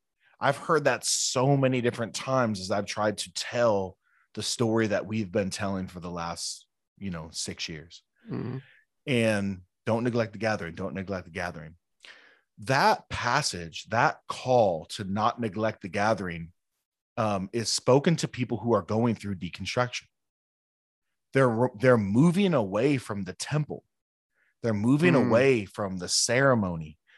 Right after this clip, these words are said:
Speaker 1: They're moving away from first, uh, fir-, uh, an expression of first century, um, Judaism.
Speaker 2: Yes.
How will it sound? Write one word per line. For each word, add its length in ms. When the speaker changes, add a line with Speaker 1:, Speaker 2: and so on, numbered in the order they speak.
Speaker 1:
They're 100
moving 280
away 260
from 220
first, 640
uh, 100
fir-, 360
uh, 220
an 100
expression 640
of 100
first 340
century, 640
um, 380
Judaism. 680
Speaker 2:
Yes. 360